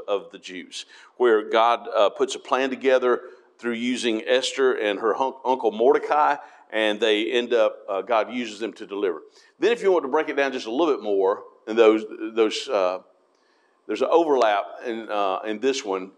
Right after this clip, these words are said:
We saw one through four and then five through ten. So in chapters one and two, we see the rise of Esther. Um, we see the lies of Haman,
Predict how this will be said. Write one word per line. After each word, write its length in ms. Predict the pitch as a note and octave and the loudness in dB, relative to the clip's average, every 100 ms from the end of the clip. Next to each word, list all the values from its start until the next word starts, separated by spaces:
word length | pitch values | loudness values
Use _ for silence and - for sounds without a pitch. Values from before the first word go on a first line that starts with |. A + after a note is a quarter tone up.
| _ _ _ | _ _ _
We 100 | A#2 | 0
saw 320 | - D3 B2+ | 4 8 8
one 240 | A2+ C3+ C#3+ | 8 4 2
through 160 | C3 | -2
four 300 | A#2+ D3 C#3 | -2 2 4
and 80 | C3 | 4
then 120 | C3+ | 0
five 240 | C3+ B2 B2 | 0 0 -2
through 120 | A2 | -8
ten. 380 | - D3 B2+ G#2+ - - | -4 0 0 -2 -14 -18
So 320 | - D#3+ C3 C3 | -2 2 2 2
in 140 | B2 | 0
chapters 420 | - C#3 - B2 | 2 0 0 -2
one 180 | C3 E3 | 0 0
and 100 | C3 | -2
two, 240 | - G#3 | -2 0
we 120 | D#3 D3 | 2 0
see 180 | - | -2
the 120 | C3 G2+ | -4 -2
rise 380 | A2 C3 D#3+ | 0 2 0
of 120 | - A#2 | 0 2
Esther. 480 | G2+ - B2+ D#3+ - _ _ - - _ _ - | 2 0 -2 -2 -6 _ _ -20 -20 _ _ -4
Um, 420 | G#2+ G#2 F#2+ G2 | 0 0 -2 -6
we 100 | A#2+ | -6
see 440 | A#2+ - D3 B2+ A#2+ | -4 -2 0 -2 -4
the 160 | G2+ | -4
lies 500 | G2 G2+ C#3 F3+ D3+ | -2 0 2 2 0
of 120 | B2 - | -4 -6
Haman, 580 | - F#3+ C#3+ F#2+ A#2 | -2 -2 0 -2 -4